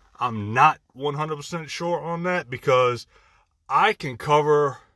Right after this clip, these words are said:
information quick. I'm not A to B to C to D, all the way through the whole alphabet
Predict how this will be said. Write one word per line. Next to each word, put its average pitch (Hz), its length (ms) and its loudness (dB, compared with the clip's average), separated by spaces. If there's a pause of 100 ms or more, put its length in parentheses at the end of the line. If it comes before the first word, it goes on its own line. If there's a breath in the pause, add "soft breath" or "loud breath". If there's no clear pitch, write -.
(640 soft breath)
information 123 760 -6 (580)
quick. - 420 -12 (640)
I'm 143 160 -4
not 147 300 -2 (960)
A 156 320 2
to 139 80 0
B 143 380 0
to 123 100 -4
C 147 380 -2
to 120 80 -8
D, 139 560 -2 (560)
all 139 200 2
the 165 60 2
way 170 200 2
through 165 160 -4
the 151 60 4
whole 160 220 4
alphabet 147 560 2